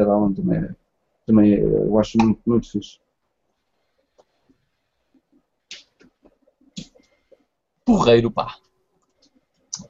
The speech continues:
Speaker 2: Eh, então, vamos passar ao meu quarto jogo, eh, e é mais um jogo de P S dois, é o último, yay. Eh, portanto, já sabem que o jogo está em segundo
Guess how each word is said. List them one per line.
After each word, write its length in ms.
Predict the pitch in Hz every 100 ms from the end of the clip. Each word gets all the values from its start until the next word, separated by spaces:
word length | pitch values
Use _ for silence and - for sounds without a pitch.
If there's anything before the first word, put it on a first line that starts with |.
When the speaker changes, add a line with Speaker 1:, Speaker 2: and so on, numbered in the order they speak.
| _
Speaker 2:
Eh, 440 | 151 147 139 131 131 - _ _ _ -
então, 320 | - 131 - _ _ - _ _ _
vamos 120 | 185
passar 200 | 202 190
ao 40 | 185
meu 120 | 170
quarto 220 | 175 151
jogo, 280 | 143 170 165 - _ -
eh, 420 | 147 143 139 135 -
e 180 | 135 139
é 320 | 135 131 123 - _ _ _ _ - - -
mais 260 | 123 131 131
um 60 | 127
jogo 260 | 135 113
de 540 | 113 120 117 113 107 104 - - -
P 80 | 117
S 180 | 110 -
dois, 260 | 120 131 -
é 80 |
o 60 | 117
último, 280 | 139 190 214 -
yay. 340 | 110 117 - - - - - _ _ -
Eh, 500 | 117 117 113 110 107 107
portanto, 220 | - 120
já 80 | 127
sabem 220 | 135 131
que 60 |
o 40 | 123
jogo 100 | 127
está 140 | 123
em 60 | 120
segundo 220 | - 117